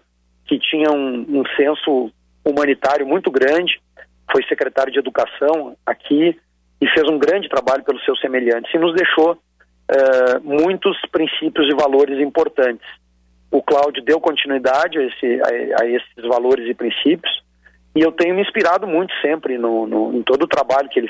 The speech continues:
fez. Ele tem me ajudado muito nessa caminhada, assim como o presidente Bertolucci também, assim como o presidente Ricardo Breyer e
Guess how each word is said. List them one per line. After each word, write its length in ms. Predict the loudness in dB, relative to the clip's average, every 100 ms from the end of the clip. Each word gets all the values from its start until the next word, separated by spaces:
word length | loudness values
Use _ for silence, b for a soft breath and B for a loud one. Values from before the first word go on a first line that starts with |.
| 0
fez. 160 | 2
Ele 240 | 2 2 0
tem 140 | 0
me 100 | 2
ajudado 400 | 0 0 -2 0
muito 380 | 2 2 2 -2
nessa 200 | -4 -2
caminhada, 540 | -4 -2 0 0 -2 B B B
assim 300 | -2 -2 -4
como 160 | -2
o 20 | 0
presidente 460 | -2 0 -2 0
Bertolucci 600 | 0 2 2 4 2 0 -6
também, 480 | -4 0 0 0 -6 _ -6
assim 300 | -4 -4 -4
como 200 | -2 -2
o 20 |
presidente 420 | 0 -2 -4 -6 -4
Ricardo 380 | 0 -2 -2
Breyer 400 | -2 0 2 0 B B _
e 100 | -6